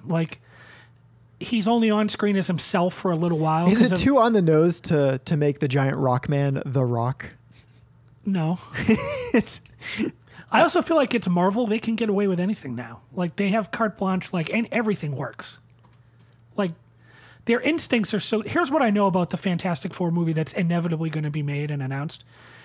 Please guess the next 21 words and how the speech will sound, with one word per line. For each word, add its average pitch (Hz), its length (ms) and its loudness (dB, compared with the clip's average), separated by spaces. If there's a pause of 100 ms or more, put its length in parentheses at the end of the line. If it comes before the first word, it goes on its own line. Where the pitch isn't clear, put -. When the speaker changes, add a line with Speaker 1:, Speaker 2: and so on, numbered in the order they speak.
(180)
Speaker 1:
Their 202 220 -2
instincts 240 500 -2
for - 120 -6
this 151 140 -2
shit - 280 -6
is 160 160 -6
just - 220 -4
so 165 180 -2
good. 160 340 -4 (400)
I 160 220 4
Speaker 2:
Mm. 135 40 0
Speaker 1:
trust 214 280 0
them 190 100 2
implicitly 165 640 -2
to 156 60 -2
make 156 260 -4
a - 20 -16
great 160 300 -4
Fantastic 156 480 -6
Four 143 180 -12
movie. 127 180 -10